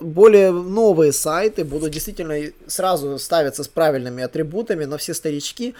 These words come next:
им просто, ну, нет, э, приоритета в обновлении информации, выделять на это работы программистов, ра-, ресурс программистов, чтобы исправлять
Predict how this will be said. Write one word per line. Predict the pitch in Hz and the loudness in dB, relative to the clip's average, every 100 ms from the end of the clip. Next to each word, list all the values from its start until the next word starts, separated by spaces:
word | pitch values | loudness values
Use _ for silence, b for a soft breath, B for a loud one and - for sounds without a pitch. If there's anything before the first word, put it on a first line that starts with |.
| B B - | B B -6
им | 269 285 | -6 2
просто, | 226 220 220 | 2 4 0
ну, | 214 240 | -2 -4
нет, | 175 175 190 220 240 - 165 | -6 -8 -8 -2 -2 -2 0
э, | 156 147 | 2 2
приоритета | 185 190 185 175 233 240 | 4 4 2 2 2 4
в | 165 | 0
обновлении | 156 160 175 185 196 156 147 | -2 -2 -4 -4 -4 -4 -8
информации, | 131 147 135 156 214 - 151 | -6 -6 -4 -4 -4 -2 -2
выделять | 147 139 151 143 | 0 0 2 2
на | 143 | 0
это | 139 139 | -4 -2
работы | 139 139 135 123 | -2 -2 -6 -6
программистов, | 127 123 131 139 180 - 156 | -10 -6 -6 -6 -10 -6 -4
ра-, | 131 123 | -2 -4
ресурс | 135 131 185 208 | -8 -8 -6 -6
программистов, | - 147 151 151 156 147 | -6 -6 -6 -8 -10 -10
чтобы | - 214 190 | -8 -6 -4
исправлять | 147 - 151 147 147 | -6 -2 -2 2 0